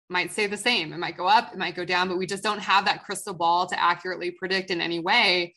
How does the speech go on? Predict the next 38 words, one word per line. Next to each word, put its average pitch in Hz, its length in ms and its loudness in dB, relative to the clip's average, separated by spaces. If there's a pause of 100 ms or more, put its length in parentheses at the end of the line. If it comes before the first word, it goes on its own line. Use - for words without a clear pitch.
(260)
what 208 400 2
would 202 120 -2
happen 180 400 0
for 180 100 -6
your 170 300 -2
body 160 280 0
should 165 240 -10
you 147 120 -12
choose 160 240 -8
to - 80 -12
do 156 220 -6
this. - 380 -8
So 165 300 0 (400)
yeah, 214 240 6
I 185 120 4
think 233 380 0
being 233 380 2
really 220 460 0
transparent 202 680 -2
and 180 100 0
upfront 208 540 0
about 170 280 0
that 170 200 2
is, 165 320 -4
is 180 220 -8
doing 190 280 0
a 185 40 0
better 180 280 0
service 180 480 -6
for 175 120 -6
the 175 60 -6
clients 170 360 -2
that 165 80 -8
we're 170 100 -4
working 170 360 -4
with 165 240 -4
and 170 180 -8
saying, 170 380 -4